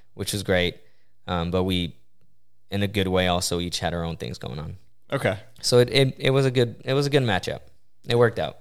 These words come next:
Speaker 2: Was there ever a Black Widow that was roaming around the
Speaker 1: <laughs>
Speaker 2: trailer?
Speaker 1: Yes. Yes. So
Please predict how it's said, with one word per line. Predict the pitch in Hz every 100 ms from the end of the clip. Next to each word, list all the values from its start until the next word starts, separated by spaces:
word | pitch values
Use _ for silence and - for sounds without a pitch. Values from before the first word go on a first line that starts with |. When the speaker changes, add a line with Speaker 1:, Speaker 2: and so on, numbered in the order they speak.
| -
Speaker 2:
Was | 139 131
there | 170
ever | 170
a | 110
Black | 113 107 95
Widow | 95 101
that | 104
was | 98
roaming | 95 101 101
around | 98
the | 151 139 139 -
Speaker 1:
<laughs> | 127
Speaker 2:
trailer? | 113 131 123 123 - - - - - -
Speaker 1:
Yes. | 131 113 95 - - - - -
Yes. | 120 101 76 - - -
So | - 127 113 101 -